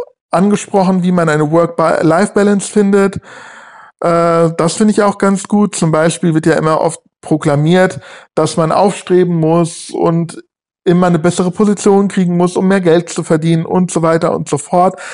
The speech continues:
Und auch das habe ich gelernt. Geld ist schon gut und, mm, gibt einen Sicherheit, wenn man es hat. Aber Freizeit ist noch viel, viel, viel wichtiger. Und das, diese Balance muss stimmen. Du musst genug Geld haben,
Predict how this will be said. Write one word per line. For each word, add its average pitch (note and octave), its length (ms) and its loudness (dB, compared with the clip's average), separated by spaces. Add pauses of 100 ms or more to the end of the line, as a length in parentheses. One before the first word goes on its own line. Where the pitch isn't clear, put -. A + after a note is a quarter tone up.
(140)
Und F3 100 2
auch G#3 140 2
das A3+ 300 0
habe F#3 220 -2
ich - 140 -6
gelernt. D3 580 2 (360)
Geld G#3+ 260 2
ist - 140 0
schon G#3 280 0
gut A#3 320 2
und, F3+ 260 -4 (100)
mm, - 840 -8
gibt G3+ 220 -2
einen E3+ 240 2
Sicherheit, G#3 540 0
wenn F#3 120 2
man F3 120 2
es - 200 -4
hat. A3 300 -2 (480)
Aber F#3 280 2
Freizeit F#3+ 500 0
ist G3 180 -4
noch F3 160 0
viel, A3+ 280 0
viel, A3 160 0
viel A3 200 0
wichtiger. E3+ 460 0
Und D3+ 100 -2
das, - 220 -4
diese F#3+ 240 -2
Balance F#3+ 420 0
muss D#3 140 0
stimmen. C#3+ 340 -2
Du D3 60 0
musst F3 220 -4
genug G3 280 -2
Geld - 280 2
haben, F#3+ 280 0